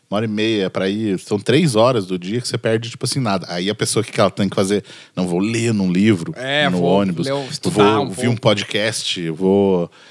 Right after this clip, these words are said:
Speaker 1: né, realmente, tipo, fazer um curso enquanto eu tô no, no ônibus", né? Realmente essa necessidade de, de produzir.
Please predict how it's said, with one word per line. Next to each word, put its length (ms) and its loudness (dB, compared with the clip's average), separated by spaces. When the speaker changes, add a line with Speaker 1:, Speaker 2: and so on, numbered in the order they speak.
Speaker 1:
né, 340 2
realmente, 360 0
tipo, 120 -12
fazer 220 2
um 120 -2
curso 580 0
enquanto 360 -8
eu 40 -8
tô 220 -6
no, 260 -8
no 140 -2
ônibus", 460 0
né? 120 -6
Realmente 380 -4
essa 180 -2
necessidade 800 0
de, 260 -4
de 80 -4
produzir. 580 0